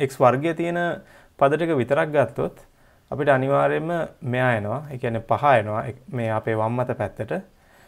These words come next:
ඒ ගමන්ම අපේ දකුණු මත පැත්තේ තියෙන පදවල් ගත්තොත් අපිට අනිවාර්යම මෙතන x වර්ගයක් එනවා aui මෙයයි ಗುಣ වෙලා හෙත් එක මෙතනත් එනවා bui මෙයයි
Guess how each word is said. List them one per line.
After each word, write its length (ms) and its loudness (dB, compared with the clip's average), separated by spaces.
ඒ 120 2
ගමන්ම 500 2
අපේ 220 0
දකුණු 320 0
මත 160 -4
පැත්තේ 220 -4
තියෙන 280 -4
පදවල් 420 4
ගත්තොත් 420 -2
අපිට 220 4
අනිවාර්යම 520 2
මෙතන 220 4
x 140 -16
වර්ගයක් 440 4
එනවා 220 2
aui 320 2
මෙයයි 260 2
ಗುಣ 160 0
වෙලා 180 -2
හෙත් 300 -6
එක 120 -4
මෙතනත් 480 -2
එනවා 380 -2
bui 520 4
මෙයයි 260 2